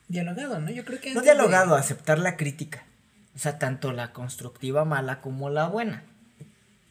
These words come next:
Speaker 1: Ah, ya, ya encontré el de <laughs>
Speaker 2: Ya encontré,
Speaker 1: Ya lo
Speaker 2: sí, pero la
Speaker 1: encontré.
Speaker 2: respuesta
Speaker 1: Ah,
Speaker 2: de eso
Speaker 1: no.
Speaker 2: no.
Speaker 1: No, todavía no.
Speaker 2: Bueno, a ver si lo
Speaker 1: A, a
Speaker 2: encuentro.
Speaker 1: ver si aquí.
Speaker 2: A ver si lo
Speaker 1: Ah,
Speaker 2: encuentro. Lo
Speaker 1: sí,
Speaker 2: salgo y lo
Speaker 1: ahorita,
Speaker 2: ponemos en
Speaker 1: si lo
Speaker 2: edición.
Speaker 1: encontramos ahí, Andy, si
Speaker 2: Y,
Speaker 1: no,
Speaker 2: y,
Speaker 1: pues
Speaker 2: y aquí va, lo vamos a poner por aquí.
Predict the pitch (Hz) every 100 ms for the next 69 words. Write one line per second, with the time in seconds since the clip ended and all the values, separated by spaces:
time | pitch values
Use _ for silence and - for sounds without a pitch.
0 | - 156 156 165 147 160 151 151 147 151
1 | 139 131 113 117 _ _ - - 240 -
2 | 233 - - - - - 143 156 151 139
3 | - - 220 247 139 139 135 135 135 135
4 | - 156 156 165 160 151 143 139 135 131
5 | 131 - - - - - - - - -
6 | 143 139 226 269 160 117 - - _ -
7 | - _ - - _ - - - 208 208
8 | 127 120 123 139 220 202 165 202 233 254
9 | - 156 165 180 196 156 151 147 147 190
10 | 214 226 185 160 156 160 185 180 156 135
11 | 196 196 202 143 262 233 202 170 147 139
12 | 147 165 175 160 160 151 131 131 160 160
13 | 139 143 147 156 120 120 95